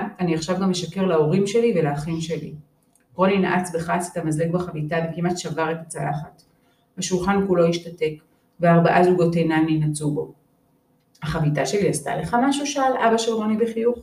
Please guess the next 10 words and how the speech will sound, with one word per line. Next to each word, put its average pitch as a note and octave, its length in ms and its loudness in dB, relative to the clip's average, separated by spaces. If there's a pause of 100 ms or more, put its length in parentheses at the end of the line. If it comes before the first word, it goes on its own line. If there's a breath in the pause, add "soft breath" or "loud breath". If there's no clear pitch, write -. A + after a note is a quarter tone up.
(580 soft breath)
ועמרי F3+ 300 8
ויאלי F3+ 400 8
התפוצצו - 540 -2
מצחוק. - 560 -4 (520 soft breath)
רוני, E3 400 4
שלפני F3 400 -2
שנייה F3+ 320 0
כמעט F3+ 300 0
פרץ E3+ 360 0
בבכי, D3+ 540 0